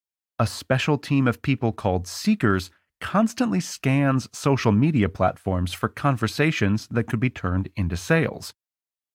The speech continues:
So when someone posts something like, "My old server is starting to die,"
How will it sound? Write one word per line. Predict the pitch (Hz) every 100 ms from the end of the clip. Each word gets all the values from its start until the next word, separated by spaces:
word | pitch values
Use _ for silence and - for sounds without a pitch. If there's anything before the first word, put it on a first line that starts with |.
| -
So | - 143 135 -
when | 117 123
someone | 117 170 160 139
posts | - 143 139 - -
something | 127 113 117 95
like, | 90 90 - _ _
"My | 104 107
old | 104 107 -
server | - 147 113 104 117
is | 92
starting | - 98 90
to | 87
die," | 76 110 131 92 101